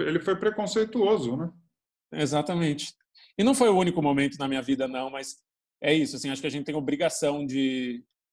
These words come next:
Speaker 2: de relatar as coisas, de contar as coisas como elas são, porque a partir do momento que você consegue fazer alguma coisa, ou consegue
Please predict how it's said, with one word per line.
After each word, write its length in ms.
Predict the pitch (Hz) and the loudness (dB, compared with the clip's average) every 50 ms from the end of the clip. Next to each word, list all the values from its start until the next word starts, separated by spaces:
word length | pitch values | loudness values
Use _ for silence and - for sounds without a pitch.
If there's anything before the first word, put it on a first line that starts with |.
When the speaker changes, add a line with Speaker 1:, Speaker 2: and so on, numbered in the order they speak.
| _ _ _ - | _ _ _ -14
Speaker 2:
de 120 | - 135 180 | -6 -6 -4
relatar 380 | 175 214 220 240 247 240 233 | -2 -2 -2 -2 -2 -2 -2
as 100 | 220 - | -4 -2
coisas, 160 | - 196 185 | -4 -4 -6
de 40 | 190 | -6
contar 220 | 180 190 190 170 185 | -8 -8 -4 -2 -2
as 100 | 180 - | -2 -2
coisas 160 | - 185 - | -4 -8 -8
como 160 | - 185 185 | -6 -4 -2
elas 220 | 185 175 170 165 | -2 -2 -2 -2
são, 160 | - 190 190 185 - | -4 -8 -8 -8 -10
porque 340 | 202 170 - 202 202 190 196 _ _ _ _ _ - | -10 -6 -4 -2 -4 -4 -4 _ _ _ _ _ -2
a 0 | |
partir 220 | 185 175 180 226 | -2 0 0 0
do 100 | 214 262 | -2 0
momento 320 | 247 226 202 190 185 - - | 0 0 0 -2 -4 -6 -8
que 60 | - | -4
você 100 | - 175 | -4 -4
consegue 800 | - - 165 160 147 - 151 151 151 147 147 147 143 139 135 139 - _ _ _ _ - | -4 -4 -6 -4 2 4 4 4 4 2 2 4 4 4 2 0 -8 _ _ _ _ 0
fazer 280 | - 147 131 120 151 | 0 0 2 2 0
alguma 340 | 156 165 135 139 135 127 - | 0 0 0 -2 -4 -4 -4
coisa, 380 | - 143 156 185 190 156 135 131 | -4 -2 -2 -2 -2 -4 -4 -6
ou 40 | |
consegue 540 | 135 143 139 - 147 139 139 139 139 135 - | -8 -8 -10 -6 -6 -4 -4 -4 -6 -6 -8